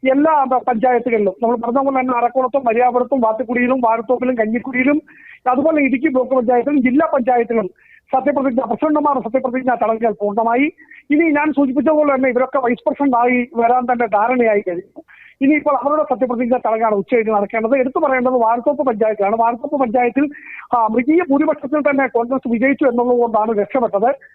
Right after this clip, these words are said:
അവിടെ പ്രസിഡന്റ് തെരഞ്ഞെടുപ്പിൽ ഒരു കോൺഗ്രസ് അംഗ-, അംഗത്തിന്റെ വോട്ട് അസാധുവായി പോയ ഒരു സാഹചര്യമുണ്ട്. സിബി തകരപ്പള്ളിയുടെ വോട്ടാണ്,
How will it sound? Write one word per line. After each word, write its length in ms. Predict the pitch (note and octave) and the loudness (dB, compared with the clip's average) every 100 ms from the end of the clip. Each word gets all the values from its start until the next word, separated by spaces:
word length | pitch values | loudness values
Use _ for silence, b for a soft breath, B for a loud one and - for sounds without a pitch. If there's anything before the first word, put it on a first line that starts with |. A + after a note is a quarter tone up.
| B | B
അവിടെ 400 | A3 A#3+ C#4 B3 C4 B G#3 | -2 0 0 0 -6 B -4
പ്രസിഡന്റ് 380 | A3 A#3 D#4+ | -2 0 0
തെരഞ്ഞെടുപ്പിൽ 480 | D4 C4 C4 A#3+ A#3+ | 0 0 0 0 0
ഒരു 80 | A#3+ | 0
കോൺഗ്രസ് 400 | A3 B3 C#4+ C#4+ | 0 0 -2 -2
അംഗ-, 160 | B3+ C#4 | -2 -2
അംഗത്തിന്റെ 560 | A#3 B3 B3+ A#3 A#3+ G#3+ b b _ | -2 -2 0 0 0 -2 b b _
വോട്ട് 340 | F#3+ A#3 C4 C4+ | 0 2 2 0
അസാധുവായി 680 | A#3 G3+ C#4 D4 D4+ C4 A3 | 0 0 0 2 2 0 0
പോയ 140 | A#3 | 2
ഒരു 160 | A3 G#3+ | 2 2
സാഹചര്യമുണ്ട്. 640 | G#3 G#3+ A3+ A#3+ G#3 G#3 | 0 0 2 2 0 0
സിബി 300 | C4+ B3 C#4 | -2 0 -2
തകരപ്പള്ളിയുടെ 580 | C#4+ A3 C4 C#4 C#4 B3+ | 0 0 0 -2 0 2
വോട്ടാണ്, 480 | A3+ A3+ G#3+ F#3+ | 0 0 0 0